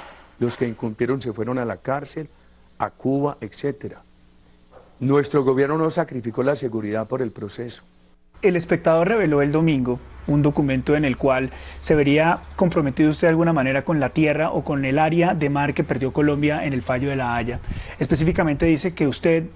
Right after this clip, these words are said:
Speaker 2: le dio el visto bueno a la teoría de la línea media. Eh, ¿cuál es su respuesta frente a lo que reveló El Espectador?
Speaker 1: Ese es un informe que no es veraz. Me da mucha pena decirlo.
Speaker 2: Pero hay documentos que dicen
Speaker 1: No,
Speaker 2: ahí
Speaker 1: no, no, no es veraz y se lo voy a decir por qué.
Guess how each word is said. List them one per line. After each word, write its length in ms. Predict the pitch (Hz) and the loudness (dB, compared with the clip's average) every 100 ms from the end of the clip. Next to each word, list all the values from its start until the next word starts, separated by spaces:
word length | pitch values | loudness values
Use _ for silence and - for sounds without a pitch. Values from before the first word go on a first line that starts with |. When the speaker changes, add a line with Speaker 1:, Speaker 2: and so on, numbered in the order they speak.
| - | -4
Speaker 2:
le 160 | 165 160 | 0 4
dio 160 | 165 | 4
el 80 | 160 | 4
visto 300 | 170 - 170 | 0 2 2
bueno 340 | 160 151 147 | 4 2 2
a 40 | 147 | 0
la 100 | 135 | 0
teoría 420 | 143 131 135 147 | -2 0 0 0
de 100 | 151 | 0
la 80 | 135 | -2
línea 300 | 135 139 143 | 0 0 0
media. 500 | 160 156 127 110 123 - - - - - - | 2 2 0 -4 -8 -18 -20 -20 -20 -16 -6
Eh, 220 | 131 117 - - - | -4 -4 -8 -12 0
¿cuál 160 | 170 | 0
es 60 | 170 | 2
su 80 | 190 | 0
respuesta 420 | 156 - 160 190 | 0 -2 -2 -2
frente 380 | 190 165 147 135 | -2 -2 0 0
a 120 | 143 | -2
lo 140 | 131 | -2
que 80 | 139 | -2
reveló 260 | 139 139 139 | -2 0 0
El 80 | 151 | 0
Espectador? 520 | - - 151 156 123 - - | -2 -2 0 -2 -4 -10 0
Speaker 1:
Ese 340 | 143 139 175 | 2 2 2
es 120 | 165 - | 2 2
un 140 | 165 | 0
informe 720 | 160 139 156 147 143 147 143 - - - | 0 0 0 0 -2 -2 -4 -10 -20 -16
que 120 | - 107 | -6 -2
no 140 | 113 | 0
es 100 | 110 | 0
veraz. 560 | 117 120 113 - - - - - _ | 0 0 -2 -6 -10 -14 -20 -20 _
Me 80 | - | -4
da 140 | 110 117 | -2 0
mucha 260 | 123 135 | 0 -2
pena 260 | - 123 117 | 0 -2 -2
decirlo. 420 | 95 - 113 95 | -4 -6 -8 -8
Speaker 2:
Pero 140 | - 160 | 0 2
hay 80 | 151 | 4
documentos 500 | 170 202 156 185 170 | 4 4 4 0 0
que 120 | 160 | 2
dicen 280 | 135 131 120 | 2 2 2
Speaker 1:
No, 140 | 135 | 4
Speaker 2:
ahí 160 | 151 156 | 4 2
Speaker 1:
no, 260 | 143 165 | 2 2
no, 300 | 151 151 156 | 2 0 0
no 160 | 127 127 | 0 0
es 100 | 131 | 2
veraz 440 | 147 170 196 180 | 2 2 -2 -4
y 40 | 117 | -8
se 140 | 123 | -4
lo 80 | 110 | -2
voy 140 | 113 | 0
a 60 | 139 | 0
decir 220 | 120 113 | -2 -6
por 220 | - 131 | -8 -8
qué. 220 | - 165 | -6 -8